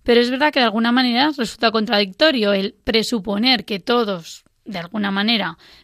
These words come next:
ven pornografía, sin embargo, luego de ese contenido no se habla. Con lo cual eso quizá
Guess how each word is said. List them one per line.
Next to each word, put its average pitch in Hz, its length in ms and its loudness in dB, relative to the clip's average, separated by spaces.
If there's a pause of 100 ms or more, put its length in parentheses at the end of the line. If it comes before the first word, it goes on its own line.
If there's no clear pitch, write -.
ven 208 240 2
pornografía, 254 720 0
sin 240 180 -2
embargo, 202 380 0
luego 214 420 2
de 208 240 0
ese 208 220 -4
contenido 208 500 -2
no 208 120 -4
se 196 180 -8
habla. 175 340 -10 (100)
Con - 140 -8
lo 214 100 -2
cual 240 220 0
eso 277 300 -4
quizá 254 480 -4